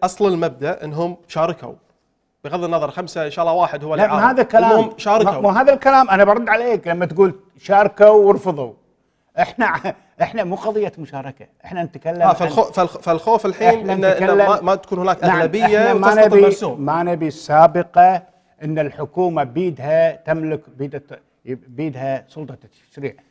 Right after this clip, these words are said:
Speaker 2: يعني أنا أقول لك م-،
Speaker 1: تعتبر
Speaker 2: مثال.
Speaker 1: المشاركة
Speaker 2: أسألك
Speaker 1: بالواحد وثمانين أبو طارق ب-، بصراحة تعتبر المشاركة في ذاك الوقت خطأ؟
Speaker 2: أنا أعتقد خطأ، وقلناها، وقلناها خطأ، لكن في خطأ كان أكبر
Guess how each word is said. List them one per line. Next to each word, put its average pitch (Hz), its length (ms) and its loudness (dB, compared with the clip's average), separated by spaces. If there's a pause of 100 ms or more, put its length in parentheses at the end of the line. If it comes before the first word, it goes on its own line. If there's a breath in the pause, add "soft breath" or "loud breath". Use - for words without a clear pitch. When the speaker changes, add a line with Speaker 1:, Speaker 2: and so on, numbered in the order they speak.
(140)
Speaker 2:
يعني 180 320 -4
أنا 220 140 2
أقول 202 200 2
لك - 200 -6
م-، 165 40 -8
Speaker 1:
تعتبر 143 200 -6
Speaker 2:
مثال. 160 140 2
Speaker 1:
المشاركة 175 300 -2
Speaker 2:
أسألك 170 140 2
Speaker 1:
بالواحد 190 260 2
وثمانين 175 560 -4
أبو 156 140 -6
طارق 143 420 -8
ب-، 143 180 -14
بصراحة 156 400 -8
تعتبر 147 380 -12
المشاركة 143 400 -14
في 147 80 -14
ذاك 156 160 -12
الوقت 151 200 -10
خطأ؟ - 260 -16 (460)
Speaker 2:
أنا 117 100 -14
أعتقد - 320 -18
خطأ، - 280 -20 (640)
وقلناها، 123 440 -8 (560)
وقلناها 143 340 -8
خطأ، 151 300 -12
لكن 170 460 2 (320)
في 165 120 -12
خطأ - 280 -12
كان - 340 -12 (100)
أكبر 139 360 -10